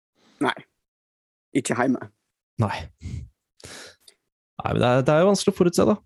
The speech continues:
Speaker 2: For, altså,
Speaker 1: Ja.
Speaker 2: man kan sp-, tape mot Hertha og knuse Bayern, liksom. Det er, eh, det er Gladbach.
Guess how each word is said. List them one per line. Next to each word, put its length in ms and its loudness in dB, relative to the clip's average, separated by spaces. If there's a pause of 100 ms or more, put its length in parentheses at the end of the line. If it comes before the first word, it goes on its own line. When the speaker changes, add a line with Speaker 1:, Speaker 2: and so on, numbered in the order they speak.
(220)
Speaker 2:
For, 220 2 (100)
altså, 360 4
Speaker 1:
Ja. 80 4 (840)
Speaker 2:
man 140 0
kan 220 0
sp-, 340 -10
tape 420 2
mot 180 0
Hertha 300 0 (100)
og 520 2
knuse 320 0
Bayern, 260 4
liksom. 240 -2
Det 100 4
er, 360 4
eh, 200 2 (400)
det 120 0
er 100 0
Gladbach. 320 0